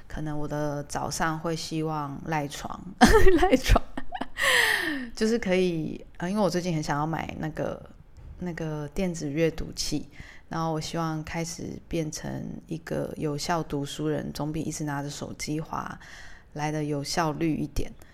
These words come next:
所以我希望早上可以泡一个咖啡，然后真的好好的读完书。接下来下午开始工作，然后工作完之后，把今天的既定目标完成之后，有没有可能去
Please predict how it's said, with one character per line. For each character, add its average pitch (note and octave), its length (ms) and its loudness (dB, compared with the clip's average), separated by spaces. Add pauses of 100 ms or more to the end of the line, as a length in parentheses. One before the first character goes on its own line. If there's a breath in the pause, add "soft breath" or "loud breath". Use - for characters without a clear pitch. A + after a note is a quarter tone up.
(140 loud breath)
所 - 160 -6
以 E3 60 0
我 D#3 40 0
希 D#3 140 -6
望 D3+ 180 -2
早 C#3+ 160 -2
上 E3 240 -4
可 D#3+ 160 -4
以 D3 300 -2
泡 D#3+ 240 0
一 D3+ 80 -2
个 C#3+ 420 -2 (160)
咖 F3+ 200 -4
啡， F3 380 0
然 D#3 120 -4
后 D#3 320 -2 (380 loud breath)
真 F3+ 200 0
的 E3+ 80 -2
好 D3 240 0
好 D3+ 160 -2
的 C#3+ 120 -4
读 C#3+ 240 -2
完 C#3 400 -6
书。 D3 440 -6 (1200 loud breath)
接 F3+ 160 0
下 F3 240 0
来 D3 200 -2
下 E3 320 0
午 D3+ 120 -2
开 - 160 -2
始 - 140 -4
工 D3 300 -8
作， - 340 -6 (580)
然 D#3+ 80 -12
后 D3+ 180 -6
工 E3+ 260 -6
作 F3 220 -2
完 D3 280 -4
之 D#3+ 160 -6
后， D#3+ 380 -2
把 D3+ 220 -4
今 - 420 -6
天 G#3+ 120 0
的 G3 80 -2
既 F#3 200 -4
定 G3 120 0
目 F#3+ 120 -4
标 F3+ 160 0
完 D#3+ 240 -2
成 D#3 180 -4
之 D#3+ 100 -6
后， E3+ 220 -2
有 D3+ 80 -2
没 D3 140 -4
有 D#3+ 120 -2
可 D#3+ 260 -6
能 C#3 280 -6
去 F3+ 840 -4